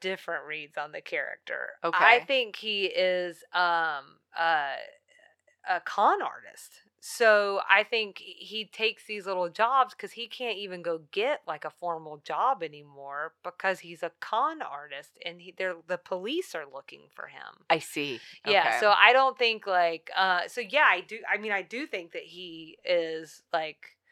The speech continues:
Speaker 1: does he, whatever license or whatever you have to be an accountant, yeah, I think he probably had it at some point in time. But I think his, he, like, I mean, he sort of explains it there. It's like, is he a reliable narrator, I think is at play.
Speaker 2: Mm-hmm.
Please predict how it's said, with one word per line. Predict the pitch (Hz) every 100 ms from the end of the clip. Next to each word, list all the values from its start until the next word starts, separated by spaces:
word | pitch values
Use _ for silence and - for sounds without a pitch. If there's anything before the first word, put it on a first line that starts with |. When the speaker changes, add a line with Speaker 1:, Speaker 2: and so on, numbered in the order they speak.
| _ _ _
Speaker 1:
does | 202 196
he, | 214
whatever | 202 214 214 180
license | 160 143 165 156 156 151
or |
whatever | 160 156 151 160
you | 147 151
have | 147 143 - -
to | 165
be | 165
an | 156
accountant, | 151 160 147 - _
yeah, | 247 294
I | 147 170
think | 220
he | 175
probably | 165 175 160 156
had | 151 151 135
it | 135
at | -
some | - 151
point | 151 151 -
in |
time. | 156 156 143 120 165 - - -
But | 190
I | 180
think | 190 190 -
his, | 175 180 175 160 _ _ _ _ _ _
he, | 208 208
like, | - 233 247
I | 277
mean, | 285 269
he | 269
sort | 359 415
of | 440
explains | 415 - 381 370
it | 370
there. | 359 359 349 -
It's | 254 -
like, | 254 262 262 -
is | 247 240
he | 269
a | 262
reliable | 214 196 196 208 185
narrator, | 175 165 170 202 220 226 247 247
I | 226
think | 240 233 247
is | 220
at | 226 -
play. | 240 226 226 247 -
Speaker 2:
Mm-hmm. | 170 139 127